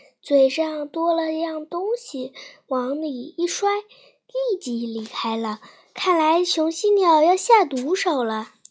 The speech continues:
啄木鸟先生一到窝前，就用嘴啄起来，刚啄了两下，雌犀鸟在里面叫道：“喂，你们干什么呀？”“我们救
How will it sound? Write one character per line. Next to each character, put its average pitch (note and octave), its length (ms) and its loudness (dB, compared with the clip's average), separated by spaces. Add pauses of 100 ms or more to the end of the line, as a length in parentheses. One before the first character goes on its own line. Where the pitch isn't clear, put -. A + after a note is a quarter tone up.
(140)
啄 C#4+ 180 6
木 D#4+ 120 2
鸟 C#4+ 300 0
先 D4+ 320 2
生 D4 220 -2 (300)
一 C4+ 200 -2
到 A#4+ 280 8
窝 C#4 240 4
前， C#4 380 -2 (280)
就 F4 180 2
用 E4 340 4
嘴 B3+ 380 4
啄 B3+ 360 4
起 - 220 -4
来， C#4 260 0 (760)
刚 A4 160 6 (160)
啄 D#4+ 140 4
了 D4 180 4
两 B3+ 240 -2
下， C4+ 340 -8 (200)
雌 - 220 -6
犀 G4 200 -4
鸟 D#4 340 -2
在 E4 160 -4
里 C#4+ 200 -6
面 A#3 180 -8
叫 F4 300 -6
道 C#4+ 320 -8 (480)
：“喂， A#4 100 6 (500)
你 G4 100 2
们 G#4 140 2
干 G#4 100 0 (160)
什 F4 280 0
么 D4+ 140 -6
呀 G4+ 420 -2 (720)
？”“我 C#4+ 240 4
们 F4 180 0
救 A#4 160 0